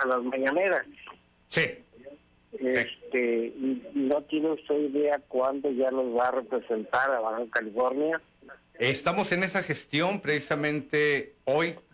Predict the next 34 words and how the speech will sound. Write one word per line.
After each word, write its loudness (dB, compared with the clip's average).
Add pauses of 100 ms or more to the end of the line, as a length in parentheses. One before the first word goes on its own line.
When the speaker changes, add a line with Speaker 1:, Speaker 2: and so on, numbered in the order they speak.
(120)
Speaker 2:
vuelvo 0
a -4
estar -4
en 0
contacto -2
con, -6 (140)
eh, -8
la -4
Dirección -4
de 0
Comunicación -4
Social, 0 (640)
el -10
departamento -2
relacionado -2
con -4
medios -2
de -2
comunicación -4
de 0
los -4
estados -2
de -4
la 0
República, 0 (600)
para 0
pedir 0
fechas, 0
pero -4
además 0
para -6
pedirles -4
más -8
fechas. -4